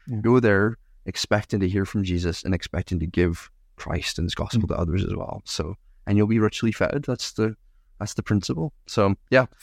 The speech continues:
Speaker 1: Yeah.
Speaker 2: See you Wednesday night. <laughs>
Speaker 1: Exactly.
Speaker 2: See you Sunday. See you Sunday night.
Speaker 1: Yeah.
Speaker 2: Uh, see you throughout the week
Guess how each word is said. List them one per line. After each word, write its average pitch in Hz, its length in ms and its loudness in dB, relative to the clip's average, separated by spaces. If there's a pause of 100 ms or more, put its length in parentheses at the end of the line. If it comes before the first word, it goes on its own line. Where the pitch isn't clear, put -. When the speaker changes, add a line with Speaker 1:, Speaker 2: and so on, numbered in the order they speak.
(1080)
Speaker 1:
Yeah. 127 120 0
Speaker 2:
See 143 180 0
you 123 140 6
Wednesday 117 340 2
night. 127 340 0
<laughs> 165 60 -2 (800)
Speaker 1:
Exactly. 180 240 2 (140)
Speaker 2:
See 135 100 0
you 135 100 2
Sunday. 127 420 0
See - 180 -2
you 120 100 2
Sunday 120 440 0
night. 127 260 0 (400)
Speaker 1:
Yeah. 117 180 0
Speaker 2:
Uh, 101 220 -2 (180)
see - 180 -6
you 113 60 0
throughout 120 260 0
the 113 80 2
week 107 220 4